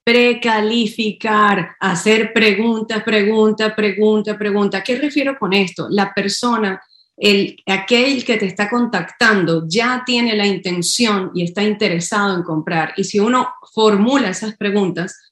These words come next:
va a obtener la respuesta exactamente. A veces la asesoría constituye una conversación en la cual tú permites que la persona se auto, eh,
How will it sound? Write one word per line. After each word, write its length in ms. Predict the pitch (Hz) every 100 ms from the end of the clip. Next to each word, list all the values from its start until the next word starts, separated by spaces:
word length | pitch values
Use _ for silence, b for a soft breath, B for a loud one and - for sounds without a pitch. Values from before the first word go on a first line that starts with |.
| -
va 40 |
a 60 | 214
obtener 360 | 214 226 220 214
la 120 | 214
respuesta 760 | 196 - 220 208 - 202 - _ _
exactamente. 800 | 196 185 208 202 220 208 185 180
A 60 | 196
veces 480 | 233 240 277 277 _ b b
la 120 | 196 202
asesoría 800 | - 208 - 208 247 214 202
constituye 840 | 208 208 202 196 170 254 226 185 170
una 260 | 190 196 214
conversación 920 | 240 226 208 196 175 175 170 190 175
en 80 | 160
la 160 | 165 165
cual 200 | 190 208
tú 140 | 240
permites 540 | 240 220 226 214 196 -
que 100 | 175
la 180 | 170
persona 800 | 170 170 170 - 226 175 180 - _ _ _
se 340 | 220 214 -
auto, 800 | 226 247 277 - 285 285 294 - _ _ _ _ -
eh, 600 | 208 190 165 151 -